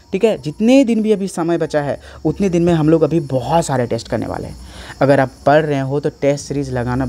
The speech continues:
बहुत ज़रूरी है। जितना ज़्यादा आप test series लगाएंगे उतना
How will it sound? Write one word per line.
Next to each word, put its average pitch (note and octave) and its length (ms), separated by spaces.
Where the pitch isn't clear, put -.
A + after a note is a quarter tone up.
बहुत B2 400
ज़रूरी A#2 340
है। A#2+ 160
जितना G3 440
ज़्यादा D3+ 300
आप C#3+ 200
test C3 180
series B2+ 280
लगाएंगे A#2 380
उतना G#3+ 380